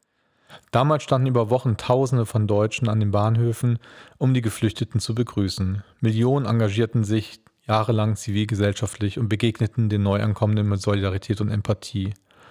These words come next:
Und wie auch jetzt waren staatliche Strukturen in der praktischen Hilfe oftmals abwesend und traten vor allem in der Rolle als verwaltungsbürokratisches Hindernis in Erscheinung.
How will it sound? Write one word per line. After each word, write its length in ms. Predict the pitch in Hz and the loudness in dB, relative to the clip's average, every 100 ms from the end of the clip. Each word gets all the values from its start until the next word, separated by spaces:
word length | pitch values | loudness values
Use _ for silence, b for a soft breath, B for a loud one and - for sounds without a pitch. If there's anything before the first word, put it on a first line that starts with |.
| b b b b | b b b b
Und 100 | 123 | 0
wie 140 | 127 131 | 4 2
auch 100 | - | 4
jetzt 400 | 131 131 - - | 0 0 -4 0
waren 180 | 107 | 2
staatliche 460 | 107 - 110 - 113 | 2 2 0 0 -4
Strukturen 540 | - 107 - - 127 | -2 -6 -4 0 2
in 60 | 117 | 2
der 80 | 107 | 0
praktischen 460 | - 110 - - | -2 -6 -2 0
Hilfe 640 | 101 101 110 107 131 123 127 B B B B B B | 2 2 0 0 2 2 0 B B B B B B
oftmals 460 | 123 - - 107 - | -2 0 0 0 2
abwesend 800 | 107 - 123 123 120 135 135 - | 0 0 0 0 2 0 0 -2
und 160 | 127 | -4
traten 560 | - 113 120 - 131 127 | 0 2 2 0 -2 -2
vor 180 | - 110 | 0 0
allem 300 | 113 123 123 | 2 2 0
in 120 | 117 | 0
der 100 | 107 | 2
Rolle 280 | 113 110 123 | 2 2 0
als 160 | 120 | 0
verwaltungsbürokratisches 1120 | - 101 104 - - - 107 - 98 - 113 - | 0 2 0 0 -4 -2 -2 0 -2 -2 -8 -2
Hindernis 440 | 135 113 95 - | 0 2 0 -2
in 80 | 95 | -2
Erscheinung. 640 | 90 - 95 92 92 98 | -2 -6 -6 -6 -8 -10